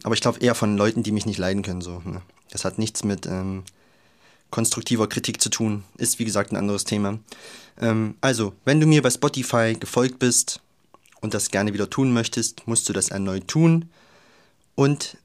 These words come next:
du darfst mir natürlich auch gern erneut eine im besten Falle positive Bewertung hinterlassen. Ja, würde ich mich sehr freuen. Ähm, kannst mir auch dann gerne noch schreiben, ja, wenn du gesagt hast, „Hey André,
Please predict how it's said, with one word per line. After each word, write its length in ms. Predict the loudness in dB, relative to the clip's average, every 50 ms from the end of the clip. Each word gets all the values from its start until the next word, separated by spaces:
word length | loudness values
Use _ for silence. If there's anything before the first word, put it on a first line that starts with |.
| _ _
du 120 | -8 -2
darfst 280 | 0 2 2 2 2 0
mir 60 | 0
natürlich 360 | -2 0 -2 -4 -4 -4 -4
auch 180 | -6 -6 -6 -4
gern 220 | 0 0 0 0
erneut 400 | 0 -2 -2 -2 -2 -2 -4 -4
eine 360 | -4 -2 0 0 0 -2 -2 -6 _ _ _ _ _ _ _ _ _ _ _ _ _ _
im 120 | -6 -4
besten 320 | -2 0 0 0 0 0 0
Falle 240 | 2 0 0 0 -2
positive 540 | 0 2 2 2 2 0 -2 -2 0 0
Bewertung 460 | -2 -2 0 0 0 0 0 -2 -4 -4
hinterlassen. 600 | -4 -4 -4 -2 -2 -4 -4 -6 -8 -10 -12 -14 _ _
Ja, 180 | -8 -8 -8 -8 -2
würde 160 | 0 0 0
ich 100 | 0 -2
mich 120 | -2 -2 -2
sehr 160 | -2 -2 -4
freuen. 420 | -2 0 2 2 2 0 -2 -4 -10 _ _ -20 -20 -20 -20 -20 -20 -20 -20 -20 -20 _ _ _
Ähm, 360 | -6 -6 -4 -4 -6 -8 -10 -14 -18 _ _ _ _ _ _ _ _ _ _
kannst 240 | -6 -4 -4 -2 -2
mir 100 | -2 -2
auch 80 | -2
dann 300 | -2 -2 -2 -2 -4 -6 -8 -4
gerne 200 | -2 0 0 0
noch 280 | -2 -4 -6 -8 -12 -16 -10 -6
schreiben, 520 | -6 -4 0 0 0 0 0 -2 -6 -6 -10 _ -8
ja, 180 | -8 -6 -6
wenn 180 | -4 -6 -6 -6
du 120 | -6 -6
gesagt 380 | -6 -6 -6 -6 -6 -6 -8 -8
hast, 200 | -6 -6 -4 -4
„Hey 120 | -2 -2
André, 400 | -2 -4 -4 -4 -4 -4 -6 -6